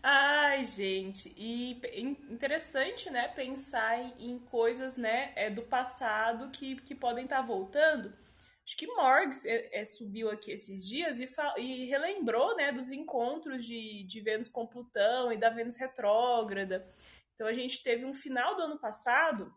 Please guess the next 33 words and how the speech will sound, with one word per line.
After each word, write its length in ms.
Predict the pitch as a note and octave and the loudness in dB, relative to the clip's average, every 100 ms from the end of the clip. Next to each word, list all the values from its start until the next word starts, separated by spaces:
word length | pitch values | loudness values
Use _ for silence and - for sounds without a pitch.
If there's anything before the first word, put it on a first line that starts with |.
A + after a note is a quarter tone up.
| _ _ _ _ _ _ _ | _ _ _ _ _ _ _
é, 120 | G3+ | -8
dezembro 840 | G3 G3+ G3 G3 A#3 C4+ A#3 A3+ A#3 _ _ | -2 0 0 0 0 0 -4 -6 -8 _ _
pra 140 | G#3+ G#3 | -2 0
janeiro 720 | G#3+ G3+ G#3 B3+ C#4 F#3 - | 0 -2 2 4 4 0 -8
desse 380 | F#3+ F#3+ - G#3 | -6 -6 -2 2
ano, 340 | B3+ B3+ A#3 | 4 2 0
que 160 | A#3+ A#3+ | -8 -2
Vênus 380 | A#3 A#3 C#4 | 0 0 -2
ficou 280 | - C4 C4 | -6 -2 0
retrógrada 600 | D4 - B3+ A#3 A#3 A3+ | 2 2 4 2 2 -4
em 60 | B3+ | -6
Capricórnio 840 | B3 C#4+ - A#3+ G#3+ A#3 D4 D#4+ - | -8 -8 -4 2 4 4 2 -6 -8
e 280 | C4 D#4+ F#4 | -6 -4 -4
fez 220 | D4 D#4 | -4 -4
conjunção 680 | - D#4 D#4+ E4+ - C4+ C#4 | -6 -6 -6 -6 -4 -4 -4
com 160 | D4 D4+ | -4 -4
Plutão 400 | F4+ G#4+ D4+ D#4+ | -6 0 0 2
em 60 | |
Capricórnio. 760 | F4+ F4+ A4+ G4 D4 B3 G3+ - _ _ _ _ _ _ - _ _ _ _ - | -2 -4 -2 2 4 4 2 -6 _ _ _ _ _ _ -20 _ _ _ _ 4
Aí 340 | A#3 A3+ A#3+ | 6 8 6
pode 280 | C#4 B3 B3 | 8 8 8
ter 100 | - | 2
rolado 400 | C#4+ D4+ B3 A#3+ | 4 6 6 6
um 80 | D4 | 4
babado 420 | E4+ G4 C4 D4 | 4 8 8 8
lá 140 | D4+ C4+ | 6 4
na 100 | D4+ | 2
tua 240 | F#4+ A4 | -2 -4
vida 240 | C4+ A#3 C4 | -2 0 2
nesse 200 | D4 - | 0 -4
comecinho 460 | D#4+ E4+ E4+ E4 | -6 -4 -4 -6
de 80 | D4+ | -2
ano. 320 | E4+ A3 G#3+ | 0 0 -4